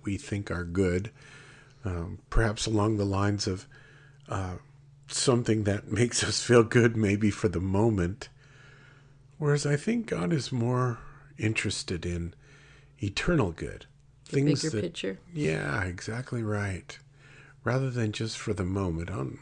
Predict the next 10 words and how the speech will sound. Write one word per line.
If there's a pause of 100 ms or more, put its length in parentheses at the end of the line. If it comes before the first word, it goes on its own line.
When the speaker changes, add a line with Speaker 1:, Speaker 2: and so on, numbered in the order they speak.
Speaker 1:
not
saying
that
God
doesn't
want
us (580)
to, (360)
you
know,